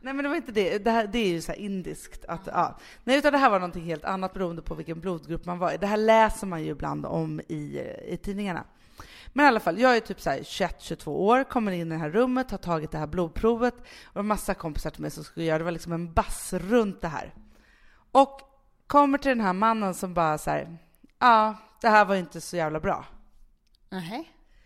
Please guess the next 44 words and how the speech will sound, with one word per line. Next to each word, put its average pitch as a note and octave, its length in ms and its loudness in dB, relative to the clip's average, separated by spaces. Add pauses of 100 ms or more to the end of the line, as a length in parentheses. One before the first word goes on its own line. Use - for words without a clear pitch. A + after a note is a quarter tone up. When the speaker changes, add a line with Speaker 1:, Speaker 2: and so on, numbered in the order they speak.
(180)
Speaker 1:
"Kan B3+ 120 2
du A#3+ 80 6
berätta A#3 300 4
för G3+ 100 -8
mig G3+ 140 0
varför F3+ 200 -6
du E3+ 300 0
är F#3 160 2
överviktig?" E3 720 -4 (680)
Speaker 2:
Men A3 160 -4 (480)
Speaker 1:
Ja, B3+ 80 -14
men D4+ 120 -8
du E4 60 -4
vet, F4 80 -4
de D#4+ 80 -2
skulle D#4+ 220 -4
gå D#4+ 140 -4
på G4+ 280 6 (120)
mig. F3 260 0 (280)
Alltså, A#3+ 200 -4
han C4 220 -2
var D4+ 60 4
liksom C4+ 240 -2 (260)
arg. D#3 420 -2 (340)
Han D#4 240 6
var A#3+ 80 6
en A3 100 2
människa G3+ 340 0
som G3+ 100 -6
jobbar G3+ 200 0
med F#3 180 -2
dieter A3 320 -2
som F#3+ 160 -4
var F#3 100 0
arg F3+ 200 6
på F#3 140 -4
tjockisar, F#3 500 0
förstår G#3+ 300 2
du? E3 140 4 (260)
<laughs> - 1300 -6
Men, E4+ 140 4 (540)
Amanda, C#4+ 340 6
jag B3+ 320 8
grät G3 720 4